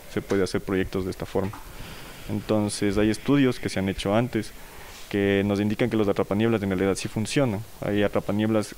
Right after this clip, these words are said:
eh, tan grandes, este no es tan grande, que pueden atrapar un metro cúbico de agua diarios, que un metro cúbico es, que para unas dos o tres familias es,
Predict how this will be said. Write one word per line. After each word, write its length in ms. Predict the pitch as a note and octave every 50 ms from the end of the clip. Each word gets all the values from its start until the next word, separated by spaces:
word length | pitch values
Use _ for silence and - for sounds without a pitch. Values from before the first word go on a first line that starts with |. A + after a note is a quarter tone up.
| -
eh, 160 | - A2 G2+ F2+ -
tan 180 | - A2+ B2
grandes, 500 | A2+ A2 A2 A2 A#2 B2 C3+ C#3 - - - - - - - - -
este 180 | F#2+ - A2+
no 100 | G#2+ G#2+
es 80 | G#2 -
tan 140 | A2+ A2 G#2
grande, 280 | G2+ G2+ A2 A#2+ C3 C3 - - - - - - - - - - - - -
que 100 | A2+ G#2
pueden 640 | - A#2 A#2 A#2 G#2+ A2 A2 A2 G#2+ G#2 G2+ G2+
atrapar 420 | G2+ F#2+ - G2+ G2 - A2+ G#2+ G#2+
un 100 | G#2+ G#2+
metro 200 | G#2 - G#2+ -
cúbico 360 | - A2 G#2+ G#2+ - A2+ G#2
de 120 | G2 F#2+
agua 200 | F#2+ G2 G2 G2+
diarios, 520 | F#2+ G2 A2 B2+ C3 A#2+ G2+ F#2+ F#2+ - - - - - - -
que 180 | G2 G2 G#2
un 80 | G#2 G#2+
metro 180 | A2 A2 A#2 G#2+
cúbico 400 | - A#2+ A#2+ A2+ - - A2 G#2+
es, 220 | G#2+ G#2 G2+ G#2+ G2 F2+ - - - - C3 C#3+ - - - - - - - - - - -
que 100 | A2+ F#2+
para 220 | - - G#2+ G#2+
unas 400 | G#2+ A2 G#2+ G#2+ G#2 G2+ G2+ G2
dos 160 | G#2+ A2 A#2
o 60 | A#2+
tres 180 | A#2 - A#2+ -
familias 400 | - A#2 A#2 C3 C3+ C3+ B2+ A2+
es, 160 | A2 G#2 -